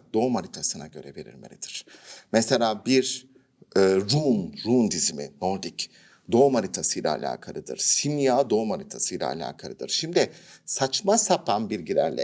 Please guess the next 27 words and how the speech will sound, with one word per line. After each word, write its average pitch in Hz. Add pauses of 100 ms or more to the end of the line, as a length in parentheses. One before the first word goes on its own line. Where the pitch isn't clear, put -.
eksik -
bilgilerle, 104
Google'dan, 127
Wikipedia'dan, 104
sağdan 113
soldan 101
alınan 107
bilgilerle 135 (600)
bunları 151
veriyorlar. 175 (100)
Bunlar 165
işin -
gerçeği 135
değil. 82 (360)
Bunlar 170
zarar 110
da 117
verir. - (440)
Yani 104 (320)
bir 123
doğum 127
haritasına 127
uygun 123
olmayan 120
bir 131
mantra, 113 (300)
esma 110